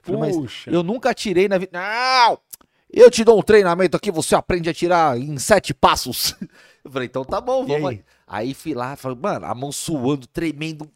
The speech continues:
Speaker 1: mano, adrenalina. Cara, ele é muito foda, velho, porque ele já atira já há muito tempo, né? Ele, né, ele tem arma, ele foi lá, me deu uma aula assim, cara, é cheio de protocolo de segurança. Então assim, ó, um recado pra você.
Speaker 2: Tá na fechada.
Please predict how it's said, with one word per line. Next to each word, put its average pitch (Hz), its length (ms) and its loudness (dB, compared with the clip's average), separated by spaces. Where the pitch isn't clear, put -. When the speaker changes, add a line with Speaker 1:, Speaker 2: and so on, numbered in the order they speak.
Speaker 1:
mano, 143 280 -14
adrenalina. 165 800 -8
Cara, 123 340 -8
ele 113 180 -12
é 120 40 -8
muito 120 260 -16
foda, 87 340 -10
velho, 85 120 -16
porque - 160 -12
ele 147 120 -4
já 170 120 -4
atira 185 360 -10
já 110 140 -10
há 101 40 -8
muito 110 280 -14
tempo, 117 400 -10
né? 104 140 -8
Ele, 95 160 -12
né, 98 140 -8
ele 92 120 -12
tem 104 160 -8
arma, 113 280 -4
ele 110 120 -6
foi 117 120 -8
lá, 117 200 -4
me 110 120 -16
deu 123 180 -4
uma 143 180 -6
aula 127 280 -4
assim, 123 240 -14
cara, 127 440 -14
é 127 140 -16
cheio - 480 -16
de 120 140 -20
protocolo 110 540 -12
de - 60 -20
segurança. 101 440 -14
Então 131 120 -12
assim, 160 200 -12
ó, 139 80 -8
um 117 120 -14
recado 135 460 -12
pra 139 180 -10
você. 131 360 -14
Speaker 2:
Tá 113 100 -10
na 120 100 -10
fechada. 117 480 -12